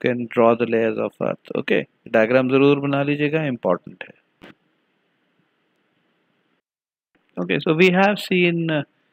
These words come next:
uh, the different layers of the atmosphere। Uh, we have seen what is there in these layers।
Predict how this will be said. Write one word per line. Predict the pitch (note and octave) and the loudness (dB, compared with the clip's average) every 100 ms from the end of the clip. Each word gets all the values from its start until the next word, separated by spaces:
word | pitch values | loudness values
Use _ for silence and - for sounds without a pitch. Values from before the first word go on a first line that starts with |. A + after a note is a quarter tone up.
| _ _ - | _ _ -8
uh, | A#2 A#2+ A#2 - _ _ - | -4 -2 -2 -6 _ _ -2
the | A#2 | 2
different | B2+ - C3+ | 2 2 2
layers | B2+ C#3+ E3 | 4 4 2
of | E3 | 0
the | F3 E3 | 0 -2
atmosphere। | F3 F3 - F3 F3 E3+ _ _ _ B2 | -2 -2 -2 0 0 -2 _ _ _ -6
Uh, | A#2+ A#2+ | -4 -2
we | B2+ C3 | 0 0
have | B2 - - | 0 -2 -4
seen | F3+ | -2
what | F3+ D3+ C#3+ | 0 -2 -2
is | D3 C3 | -2 2
there | D3+ F3 | 4 4
in | E3+ | 0
these | E3 E3 D#3 | 0 -2 0
layers। | D3 D#3+ | 0 0